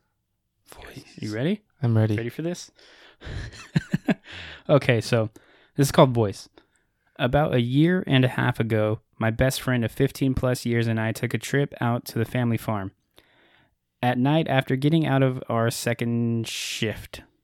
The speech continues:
Speaker 1: it was a nice, clear, crisp, early fall night in Michigan. We were sitting there,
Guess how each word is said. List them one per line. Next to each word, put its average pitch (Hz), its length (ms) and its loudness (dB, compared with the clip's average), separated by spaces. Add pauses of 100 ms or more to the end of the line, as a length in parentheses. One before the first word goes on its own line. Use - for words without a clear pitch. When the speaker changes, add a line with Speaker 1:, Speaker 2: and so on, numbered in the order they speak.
(580)
Speaker 1:
it 131 300 -2
was 120 480 2
a 113 140 -2
nice, 120 420 -2
clear, 127 380 0
crisp, - 540 -4 (160)
early 127 300 0
fall 120 260 -4
night 113 400 -4
in 117 180 0
Michigan. 110 500 -6 (800)
We 131 140 4
were 139 100 4
sitting 160 380 2
there, 135 420 2